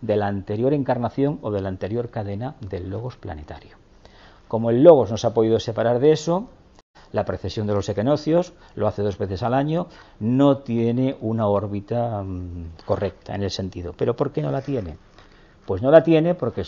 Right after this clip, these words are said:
la raza humana, sus hijos, estamos hechos a su imagen y semejanza. Y en el nivel de evolutivo que tenemos, tenemos una tendencia innata a vivenciar el pasado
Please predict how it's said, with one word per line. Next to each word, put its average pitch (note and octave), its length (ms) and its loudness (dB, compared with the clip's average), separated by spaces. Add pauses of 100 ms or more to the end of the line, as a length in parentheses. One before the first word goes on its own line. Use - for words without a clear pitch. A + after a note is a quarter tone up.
la G2 160 -4
raza A2+ 260 -2
humana, C3+ 380 0
sus - 260 -8
hijos, D3 440 -2 (440)
estamos A#2+ 380 -4
hechos A#2 360 -8
a G#2 60 -10
su F#2+ 120 -8
imagen A2 340 -6
y A#2+ 60 -6
semejanza. G#2 600 -10 (280)
Y A#2+ 100 -4
en A2 120 -2
el G#2+ 120 2
nivel C3+ 260 2
de F#3+ 60 6
evolutivo D3 480 4
que A#2+ 120 0
tenemos, D#3+ 500 2 (400)
tenemos C#3 320 0
una C#3+ 160 2
tendencia C3 460 0
innata B2+ 520 -2 (220)
a G#2 120 -4
vivenciar G2+ 460 -6
el A2+ 120 -4
pasado G#2 540 -6